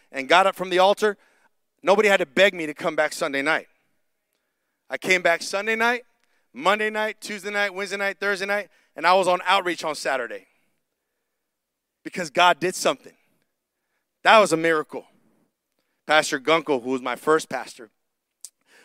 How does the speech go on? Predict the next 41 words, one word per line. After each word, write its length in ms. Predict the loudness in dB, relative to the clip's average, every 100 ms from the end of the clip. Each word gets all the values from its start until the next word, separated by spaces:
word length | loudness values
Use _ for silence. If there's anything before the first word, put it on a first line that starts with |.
| _
went 180 | -6 -2
up 100 | -2
to, 200 | -2 -6
uh, 200 | -4 -4 -4
came 240 | 0 2
up 140 | 0
to 100 | 0
me 120 | -2 2
afterwards 460 | 2 2 -4 -4
and 140 | -8 -8
said, 80 | _ _ _ _ _
"G 180 | -8
J, 120 | -4 -4
I 80 |
was 160 | -4 -6
scared 280 | -10 -6 -6
of 80 | -8
you, 120 | -16
man." 240 | -18 -20 _ _
I 60 | -20
said, 160 | -20
"What?" 320 | -20 -18 -16
He 640 | -16 _ _ _ _ _ _
said, 160 | -12
"Your 100 | -6
wife 260 | -2 0 -2
told 200 | -2 -4
me 100 | -4
stories." 380 | -12 -4 -2 -2
My 120 | 0
wife 240 | 4 4
got 200 | 2 -8
saved 320 | -4 -6 -6 -8
six 320 | -10 -10 -8
months 240 | -8 -8
before 400 | -10 -14 -8 -8
me. 240 | -6 -10 -12 _ _ _ _ _ _
But 120 | -16 -10
I'm 160 | -8
telling 420 | -8 -12 -8 -8
you, 220 | -8 -12